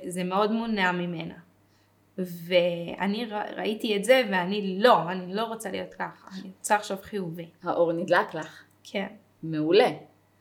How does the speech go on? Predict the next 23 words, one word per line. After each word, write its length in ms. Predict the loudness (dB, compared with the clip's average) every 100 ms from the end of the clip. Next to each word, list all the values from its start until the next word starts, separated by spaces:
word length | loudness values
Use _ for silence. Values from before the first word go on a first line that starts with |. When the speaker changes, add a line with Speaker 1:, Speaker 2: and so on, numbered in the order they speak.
| _ _ _ _ _
Speaker 2:
מעולה. 420 | 2 6 6 6 2 -6
אבל 100 | -6
אני 240 | -4 -2 -4
שנייה 280 | -6 -2 -2
רוצה 260 | 0 -2
לחזור 360 | -2 -2 0 2
לילדה 380 | 2 2 0 0
הבודדה, 580 | 0 -4 -2 0 0 0 -8 -16 _ _ -16
Speaker 1:
אוקיי. 440 | -14 -12 -12 -12 -12
Speaker 2:
שאנחנו 340 | -4 -4 -2
לוקחים 280 | -4 -2 -2
איתנו 300 | 0 -2 -2
לכל 320 | -4 4 4
אירוע, 440 | 4 2 4 4 2 -6 _ _ _ _
כי 140 | 2 4
המחשבה, 760 | 4 -2 -4 -2 2 4 4 4 -10
כי 140 | -6 -2
הרי 300 | 0 -2 -6
אותה 280 | -8 2 2
אחת 280 | 2 -6 -4
קופצת 440 | -2 -2 -2 -2
לנו 200 | -2 -2
במחשבה, 680 | -2 -6 -6 -8 -2 -2